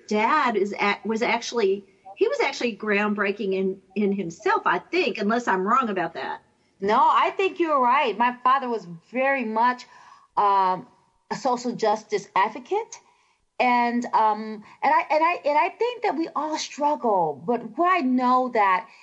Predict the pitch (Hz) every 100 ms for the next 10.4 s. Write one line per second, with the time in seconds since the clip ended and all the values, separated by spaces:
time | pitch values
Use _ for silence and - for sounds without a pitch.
0 | - _ - - - - - _ 233 240
1 | 233 220 175 _ 262 240 240 196 185 277
2 | 440 - - _ - _ 269 285 330 381
3 | 349 - - _ - 311 285 240 - -
4 | 269 254 233 240 220 240 269 - 277 226
5 | 240 214 226 226 220 208 208 220 330 -
6 | - - - - 247 240 320 370 254 196
7 | 226 311 269 208 185 175 185 208 226 285
8 | 311 208 165 170 - - 190 185 175 170
9 | - 196 196 196 196 185 - 214 339 -
10 | 185 - 147